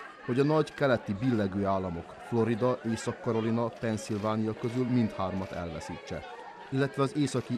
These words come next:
ipari övezetben kikapjon, Wisconsinban és Michiganben is.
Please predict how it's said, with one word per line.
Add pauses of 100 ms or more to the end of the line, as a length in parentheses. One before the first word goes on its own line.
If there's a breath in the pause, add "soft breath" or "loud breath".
ipari
övezetben
kikapjon, (280)
Wisconsinban (200)
és
Michiganben
is.